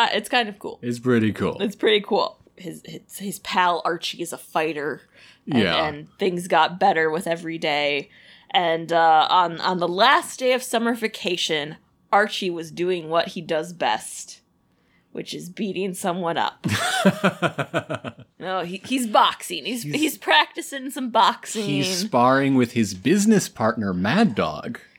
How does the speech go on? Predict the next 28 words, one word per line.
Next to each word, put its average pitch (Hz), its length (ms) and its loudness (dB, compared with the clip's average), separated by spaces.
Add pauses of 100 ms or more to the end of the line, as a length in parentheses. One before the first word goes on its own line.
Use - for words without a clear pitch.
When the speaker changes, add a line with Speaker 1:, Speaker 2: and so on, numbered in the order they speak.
(200)
Speaker 1:
Yes, 143 320 0
that's 143 100 -6
Speaker 2:
Co-, 147 260 6
Speaker 1:
right. 170 220 6
Speaker 2:
co-owners 151 880 4
of 110 140 2
their 110 160 4
gym. 98 600 -2 (220)
Speaker 1:
Yes. - 420 -6
Speaker 2:
Uh, 104 380 2
as 110 220 0
we're 120 160 4
reminded 113 640 4
in, 101 280 2
you 117 60 -2
know, 98 80 0
before 147 400 2
all 110 120 6
this, 98 220 0
there's, 101 140 0
of 95 100 -8
course, 98 260 -2
the, 92 160 -2
the 87 120 -6
previously 113 680 0
on 95 160 0
Riverdale 98 480 0
bit. 76 360 -6